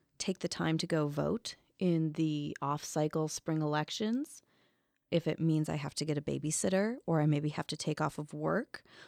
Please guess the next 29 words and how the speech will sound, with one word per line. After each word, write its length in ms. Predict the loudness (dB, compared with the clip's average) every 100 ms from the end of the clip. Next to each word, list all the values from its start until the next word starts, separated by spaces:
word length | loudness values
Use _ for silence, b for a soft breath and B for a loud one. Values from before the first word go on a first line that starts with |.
| B B
or 380 | 4 8 6 6
I'm 260 | 6 6 2
very 280 | 4 6 6
focused 600 | 4 2 4 4 0 -2 -2
on 380 | 2 4 4 4
making 300 | 4 2 2
sure 260 | 2 0
we 120 | 0 0
have 200 | 0 2
enough 260 | 2 0 0
income 600 | 2 2 2 2 4 2
to 100 | -2
pay 200 | -2 0
the 100 | 2
water 260 | 2 2 2
bill 200 | 2 2
this 240 | 2 2
month? 360 | 2 2 -2 _ b b b b b -6
No, 400 | 0 2 2 -4 -16 _ 4
I'm 140 | 6
probably 520 | 6 4 4 4 4
not 320 | 4 4 2 2
engaging 720 | 0 2 2 0 -2 -4 -6 -12 B B B
in, 500 | 6 8 6 2 -2 -6 b b b -8
uh, 220 | -6 -4
my 180 | 2 2
community. 540 | 4 4 4 2 0 0
I'm 220 | 2 4
not, 320 | 4 2 0